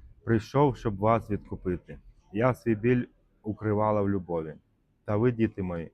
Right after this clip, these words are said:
маєте багато питань. Не розумієте болю, не розумієте, що через Божу любов маєте прийняти біль і зносити його. Його досвідчить кожна людська істота меншою чи більшою мірою. Але з миром в душі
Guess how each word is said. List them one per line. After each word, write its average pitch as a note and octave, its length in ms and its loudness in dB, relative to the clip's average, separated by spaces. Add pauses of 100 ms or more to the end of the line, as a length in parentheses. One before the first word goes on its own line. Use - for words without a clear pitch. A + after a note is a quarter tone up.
маєте G#2+ 360 0
багато G2 440 -2
питань. D#2+ 400 -10 (500)
Не A2 140 0
розумієте B2 580 2
болю, F2 380 -2 (120)
не G2 120 -4
розумієте, A#2+ 760 -2 (360)
що - 160 -6
через A2 320 0
Божу A2+ 300 2
любов G#2+ 400 0
маєте G#2 320 -2
прийняти G2 480 -4
біль A2 340 0 (100)
і G#2+ 80 -4
зносити G#2 540 -6
його. D2 220 -12 (600)
Його G#2+ 300 2
досвідчить A2+ 800 -2 (360)
кожна A#2 360 2
людська G#2+ 380 -2
істота A2 540 -2 (400)
меншою A#2+ 480 0
чи - 160 -8
більшою G#2 400 0
мірою. G2 380 -2 (400)
Але G#2+ 220 0
з F#2+ 80 -4
миром B2+ 340 2
в - 40 -10
душі A#2 460 -4